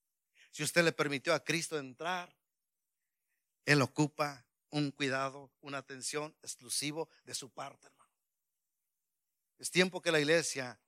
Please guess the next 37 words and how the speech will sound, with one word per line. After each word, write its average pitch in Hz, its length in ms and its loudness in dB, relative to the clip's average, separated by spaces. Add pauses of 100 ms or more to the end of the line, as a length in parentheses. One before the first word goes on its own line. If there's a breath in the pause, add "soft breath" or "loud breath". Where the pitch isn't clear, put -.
determine 139 640 -6 (440)
dónde 165 280 0
está 143 220 -8
su 143 160 -10
prioridad. 127 580 -14 (840 soft breath)
Es - 120 -8
tiempo 180 240 0
que 170 80 0
la 160 80 6
iglesia 160 340 4
empiece 160 640 0 (220 loud breath)
a 135 100 -2
entender 143 680 0 (340)
la 151 100 4
importancia 147 1040 0 (180 soft breath)
de 131 80 -12
decir: 139 240 -6
"Señor, 143 540 -6 (720)
yo 147 100 -2
quiero 165 340 -4
que 135 120 -16
tú 131 160 -12
seas 143 260 -6
en 131 100 -10
primer 131 240 -8
lugar 135 260 -6
en 135 100 -16
mi 135 100 -20
vida". 127 260 -20 (760)
Y 147 100 -6
que 151 140 -2
todas 214 240 6
las 190 80 2
demás 185 280 -2
cosas 220 380 0
que - 80 -4
existen 180 500 -2